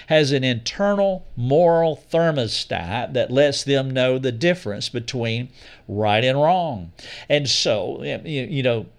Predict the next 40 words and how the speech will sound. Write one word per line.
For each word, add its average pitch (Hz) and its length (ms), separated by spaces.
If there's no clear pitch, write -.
parents 143 420
see 127 160
this 113 240
in 110 100
their 101 140
children, 127 560
that 107 160
when 110 320
their 113 120
children 127 460
do 107 160
wrong, 127 400
they 196 120
can't 135 180
even 101 340
read 165 320
yet. 73 380
They 139 120
can't 131 200
even 107 220
talk - 480
yet, 98 260
but 107 100
you 127 160
can 110 220
see 110 580
they 139 160
know 185 380
that 147 160
they 120 160
have 110 240
done 110 220
wrong 165 380
because 120 380
their 110 160
conscience 156 760
is, 113 180
is 117 320
accusing 123 1000
them. 95 540